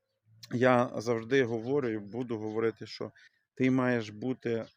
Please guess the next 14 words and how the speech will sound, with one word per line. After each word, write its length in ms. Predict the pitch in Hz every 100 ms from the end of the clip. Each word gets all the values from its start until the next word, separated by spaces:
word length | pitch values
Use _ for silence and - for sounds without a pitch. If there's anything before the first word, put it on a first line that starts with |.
| _ _ _
так, 360 | - 123 123 -
як 200 | 117 110
екзорцист. 680 | 113 107 117 104 - 113 - _ _ _ _ _
Те, 160 | 131 127
як 160 | 117
ми, 340 | 113 127 117 104 _ -
м, 680 | 113 113 117 120 113 113 120
я, 220 | 117 123
моя 340 | 117 117 117 113
команда, 600 | - 117 127 127 110 117 - - - _ 110
вони 280 | 120 135
в 140 | 123 -
чистоті 680 | 131 117 - 113 - 127
живуть, 680 | 101 113 107 113 151 - _